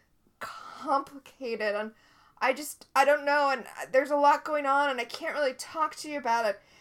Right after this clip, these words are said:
And I wrote in my notes, "Cole doesn't need to defeat the Charmed Ones. He just needs to be a shitty boyfriend <laughs> until Phoebe moves back to New York."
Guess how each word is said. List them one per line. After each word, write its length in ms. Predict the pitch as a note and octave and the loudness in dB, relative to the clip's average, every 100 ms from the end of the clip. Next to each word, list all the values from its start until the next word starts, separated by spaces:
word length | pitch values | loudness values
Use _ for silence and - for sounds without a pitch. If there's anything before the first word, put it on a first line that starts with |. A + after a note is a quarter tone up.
| - | -12
And 80 | A#3 | -6
I 60 | B3 | 0
wrote 160 | C4 | 2
in 100 | F4+ | 0
my 120 | E4 | -2
notes, 320 | A#3 G3 A#3+ - | -4 -2 -4 -6
"Cole 240 | - D4+ | -10 -6
doesn't 240 | G4+ G#4 | -4 -4
need 160 | B3+ B3 | -6 -8
to 80 | C#4 | -10
defeat 340 | A#3+ - G3 | -12 -10 -10
the 80 | G3 | -8
Charmed 320 | - D3+ F3 | -8 -8 -8
Ones. 360 | G#3 A3+ C4+ C#4+ | -6 -6 -6 -10
He 100 | B3+ | -10
just 180 | B3+ D4 | -10 -10
needs 180 | C#4 - | -14 -12
to 100 | C#4 | -12
be 300 | G3 - G#3+ | -12 -6 -4
a 40 | |
shitty 400 | A3+ - G#3+ G#3+ | -4 -6 -6 -6
boyfriend 680 | G3+ F3 E3+ - C4 C#4 E4 | -4 -2 -2 0 -2 0 -4
<laughs> 0 | |
until 300 | A#3+ A3+ - | -6 -4 -8
Phoebe 320 | G#3 A3+ A3+ | -8 -10 -10
moves 220 | A3 G3+ G3+ | -8 -8 -4
back 260 | E3 D#3+ | -4 -4
to 120 | - | -10
New 60 | F#3 | -16
York." 500 | D3+ C#3+ - - - | -10 -4 -2 -4 -10